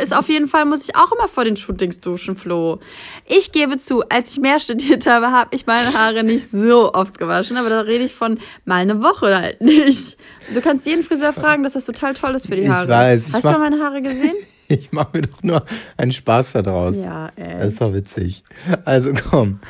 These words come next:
Speaker 1: <laughs>
Speaker 2: Also ich meinte nur, wenn du einen Abenteuerurlaub <laughs> machen würdest, wäre das auf jeden
Speaker 1: Kein
Speaker 2: Fall
Speaker 1: Problem.
Speaker 2: kein Problem.
Speaker 1: Wegen den Haaren wäre es kein Problem, sag ich mal.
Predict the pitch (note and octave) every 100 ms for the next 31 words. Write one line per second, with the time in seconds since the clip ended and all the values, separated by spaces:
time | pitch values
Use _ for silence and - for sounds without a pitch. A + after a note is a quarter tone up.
0 | - A3+ G3 A#3 - A3 A3+ F3+ D3+ B2+
1 | B2+ B2 D3+ D#3 D#3 D#3 F3 D3+ E3 E3
2 | D3 D#3 E3 E3 D3+ D3 D3+ D3 - -
3 | A3 - G3 E3 E3 F3+ F3 - - C#4
4 | C#4 A#3 - - E3+ - D3+ E3+ F3 C4
5 | A#3+ B3+ A3 A3+ A3+ D#3 E3 E3+ C#3+ C3
6 | C#3 C#3+ A3+ A3+ C4 B3+ B3 B3+ C#4 A#3+
7 | F4 E4+ D4+ E4 E4+ D#4+ D4+ D4+ D#4 D4+
8 | D4+